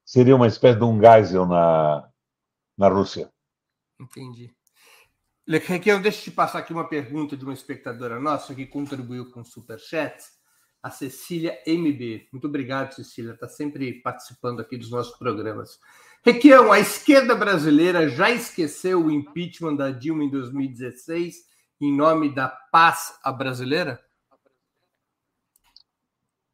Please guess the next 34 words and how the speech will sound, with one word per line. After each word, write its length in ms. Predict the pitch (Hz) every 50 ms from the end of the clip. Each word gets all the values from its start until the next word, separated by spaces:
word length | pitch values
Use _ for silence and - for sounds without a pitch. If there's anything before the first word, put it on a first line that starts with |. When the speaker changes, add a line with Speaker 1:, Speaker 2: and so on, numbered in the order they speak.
| _ _ _ _ _ -
Speaker 1:
Eu 180 | 190 - 262
não, 220 | 277 285 254 208 202
a 60 | 208
esquerda, 680 | 202 - - 240 240 247 240 233 233 226 196 - - _ _
o 320 | - - 80 - 151 190 214
impeachment 380 | 190 - 254 262 202 190 190
da 60 | 185
Dilma 180 | 180 220 247 247
passou 280 | 214 202 - - 247 233
batido. 640 | 226 - - - 196 240 240 165 110 90 69 - - _ _ _ _ _ _ _ _ _ _ _ _ _ _ _ _ _ _ _ _ _ _ _ _ _ _ _ _ _ _
Você 300 | - 208 175 - 196 175
veja, 500 | 139 123 143 127 107 90 85 78 65 - - _ _ _ _ _ _ _ _ _ _ _ _ _ _ _ _ _ _ _ _ _ _ _ _ _ _ _ _ _ _ _ _ _ _ _ _
deixar 320 | - 120 139 127 - 160 156
a 40 | 156
modéstia 520 | 147 139 127 123 147 147 135 - 135 123
de 120 | 113 113
lado. 420 | 107 101 95 87 82 71 65 64 - _ _ _ _ _ _ _ _ _ _ _ _ _ _ _ _ _ _ _ _
Eu 200 | - 190 247 240
fui 180 | - 254 277 269
quem 160 | - 240 220
mais 200 | 208 247 254 240
me 80 | 233 226
opus 360 | 180 139 - 233 233 202 175
aqui 220 | 170 - - 208 -
no 180 | 220 190 185
Congresso 420 | - - 175 156 156 185 190 160 170
Nacional, 480 | 180 156 - 147 127 123 151 185 175
eu 60 | 156
era 180 | 156 165 175 175
do 120 | 160 160
P 100 | 151 190
M 120 | 190 185 180
D 120 | 180 185
B. 360 | 160 165 185 196 160 - -